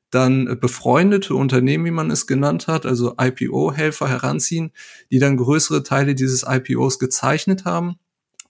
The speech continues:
aber eigentlich gar nicht in Haier investiert sein wollten. Ähm, das führte nun dazu, dass der I P O, der so bei ein Euro ungefähr pro Aktie stattfand, jetzt viele Jahre immer noch in diesem Bereich gedeckelt war, weil diese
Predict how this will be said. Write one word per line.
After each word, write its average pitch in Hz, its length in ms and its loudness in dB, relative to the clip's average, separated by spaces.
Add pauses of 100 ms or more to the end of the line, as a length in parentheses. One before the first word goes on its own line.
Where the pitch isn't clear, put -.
(480)
aber 127 200 2
eigentlich 139 360 0
gar 131 160 4
nicht 135 140 0
in 123 140 0
Haier 131 220 4
investiert 127 540 4
sein 101 280 0
wollten. 98 380 -4 (1000)
Ähm, 127 420 0
das 120 220 2
führte 170 260 2
nun 143 160 2
dazu, 147 400 0
dass 139 300 0
der 117 200 0
I 127 60 2
P 123 160 -2
O, 151 180 2
der 135 140 2
so 120 160 -4
bei 123 380 -2
ein 127 240 2
Euro 147 260 0
ungefähr 143 300 -2
pro 123 160 -8
Aktie 123 680 -4
stattfand, 175 760 -4 (280)
jetzt 127 220 2
viele 190 300 2
Jahre 156 560 0
immer 151 260 -2
noch 151 240 -4 (440)
in 127 180 0
diesem 147 320 -2
Bereich 131 440 0
gedeckelt 131 520 0
war, 131 260 2
weil 127 100 -2
diese 123 380 0